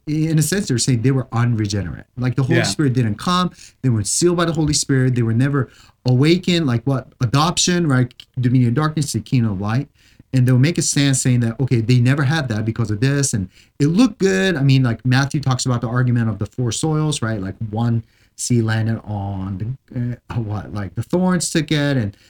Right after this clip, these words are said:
Speaker 1: the bird took it, and the, and on the rocks, and the one that bare fruit was thirty, sixty, a hundred fold. You know, it looked like, but it really wasn't. But
Speaker 2: Mm-hmm.
Speaker 1: I think, I do think at times, like, what, Hebrews twelve, fifteen, sixteen, sometimes people can go through a season of life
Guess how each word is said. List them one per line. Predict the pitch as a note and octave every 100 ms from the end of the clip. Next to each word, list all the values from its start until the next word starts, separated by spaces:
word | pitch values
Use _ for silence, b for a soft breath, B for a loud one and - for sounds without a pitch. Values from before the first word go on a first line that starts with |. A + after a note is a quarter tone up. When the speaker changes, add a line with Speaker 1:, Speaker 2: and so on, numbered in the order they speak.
| b A#2
Speaker 1:
the |
bird | A#2 E3+ F#3+ F3+
took | F3 D#3
it, | D#3 D3+ D3 A#2+
and | A#2
the, | A2+ _ _ B2+
and | B2+ C#3
on | D#3 F#3
the | F3
rocks, | D3+ D3 -
and | G#2+
the |
one | G#2+ F3 F#3
that | F3 E3 C3 B2 A#2
bare | D#3+ D#3
fruit | C#3 C#3+
was | A#2 -
thirty, | E3 D#3+ C#3+
sixty, | D#3 - C3
a |
hundred | C3+ A2+ -
fold. | C#2 - - b b b b
You | A#2
know, | A#2+
it | D#3
looked | F3+ A3 C4+ C4+ -
like, | B3 A#3 F#3+
but | E3+
it | D#3
really | C3+ D3 C3
wasn't. | A2 A2 G2+ F2+ - C3 G2+
But | F3 G#3
Speaker 2:
Mm-hmm. | G3+ B B
Speaker 1:
I | D3+
think, | D#3 D#3 C3+
I | C3+ B2
do | D#3 G#3
think | F3+ C#3+
at | B2
times, | - C#3+ B2 A2 A#2
like, | G2+ -
what, | A#2+ -
Hebrews | - C3+ B2+ A#2 -
twelve, | - B2+ A#2+ A#2 A2+
fifteen, | C3 - B2+
sixteen, | A2+ C3+ - C#3+ C#3+ b b b
sometimes | - D3+ F3+ B2
people | D3+ C#3
can | B2+ A2
go | B2 B2+
through | A#2
a | G2
season | - A#2 G#2 F#2
of | F2
life | C3+ D#3 G#2+